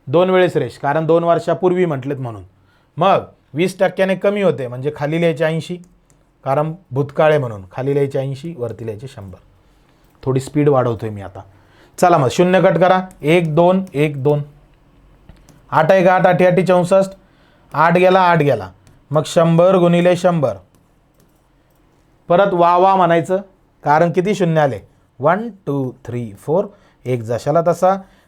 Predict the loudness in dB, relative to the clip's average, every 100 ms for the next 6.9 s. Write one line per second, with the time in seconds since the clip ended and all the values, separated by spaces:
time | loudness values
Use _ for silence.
0 | -6 -2 2 2 2 2 2 2 2 0
1 | 0 0 2 2 2 0 -2 -14 -16 -12
2 | -12 -14 -16 -18 -20 _ _ _ _ _
3 | -20 -20 -20 -20 _ _ _ _ _ _
4 | -16 -12 -10 -10 -4 -2 -2 -6 _ _
5 | _ -20 -20 -20 _ _ _ _ _ _
6 | -4 -4 0 0 2 2 4 2